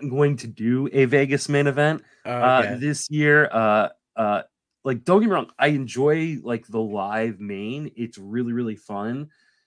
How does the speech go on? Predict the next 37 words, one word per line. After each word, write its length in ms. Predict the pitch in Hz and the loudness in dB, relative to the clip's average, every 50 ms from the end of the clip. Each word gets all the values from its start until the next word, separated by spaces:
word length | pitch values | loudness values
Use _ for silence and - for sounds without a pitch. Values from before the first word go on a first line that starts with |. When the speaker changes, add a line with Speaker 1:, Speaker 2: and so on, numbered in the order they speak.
| _ _ _ _ _ _ _ _ - | _ _ _ _ _ _ _ _ -12
Speaker 1:
But 120 | - - - | -12 -10 -4
man, 280 | 156 208 262 233 190 | 0 2 4 4 4
those, 260 | 185 277 311 269 - - | 4 4 2 0 -4 -2
that 300 | - 262 269 220 156 113 | -2 2 2 2 0 0
room 360 | 131 151 151 147 135 117 113 - | 0 0 2 2 2 0 -2 -6
is 280 | - 120 107 110 107 127 | -8 -8 -8 -8 -8 -8
re-, 440 | 117 98 104 120 143 151 147 120 113 | -10 -10 -10 -6 -4 -4 -4 -4 -8
it 220 | - - - 165 151 | -14 -12 -10 -8 0
doesn't 240 | - 226 190 190 160 | 0 0 0 0 -2
matter 180 | 123 107 101 | -2 -2 -2
what 180 | 98 101 92 _ | -4 -6 -10 _
table 260 | - 90 78 78 - | -16 -20 -18 -18 -20
you 80 | - _ _ | -20 _ _
get 140 | - - - | -20 -20 -20
sat 180 | - - - - | -20 -20 -20 -20
at. 160 | - - _ - | -20 -20 _ -12
Like, 140 | 117 120 120 | -12 -8 -2
that 220 | 151 151 143 120 | 2 4 4 4
Speaker 2:
Yeah. 160 | 98 87 90 - - | 2 -2 -10 -12 -12
Speaker 1:
room 220 | 120 120 123 113 107 | -6 -4 -4 -2 -4
is 160 | 104 - - - | -4 -6 -10 -18
Speaker 2:
Yeah. 80 | 90 85 80 _ - | -20 -20 -20 _ -20
Speaker 1:
ridiculous. 560 | - - - 107 98 - - - - - - - - - - - | -18 -14 -10 -8 -8 -8 -10 -14 -20 -20 -20 -20 -20 -12 -4 -2
Speaker 2:
Yeah, 80 | 202 185 | 0 0
but 120 | - - | 0 -2
Speaker 1:
Um, 60 | - | -4
Speaker 2:
to 120 | - 208 196 | -2 -2 0
me, 180 | 202 202 196 | 0 0 0
that's, 220 | 165 170 165 - - | 0 -2 -2 -2 -4
like, 180 | 170 143 - | -6 -6 -8
part 300 | - - - 127 127 123 | -10 -8 -4 -4 -4 -4
of 180 | 123 117 104 98 | -6 -8 -10 -10
what 160 | 101 110 107 | -10 -8 -8
I 120 | 95 92 92 92 - - | -6 -8 -8 -10 -12 -12
want. 240 | 104 101 87 - _ _ | -12 -12 -12 -14 _ _
Like, 180 | - - - - - | -18 -18 -16 -10 -8
I, 180 | 110 120 107 | -8 -8 -8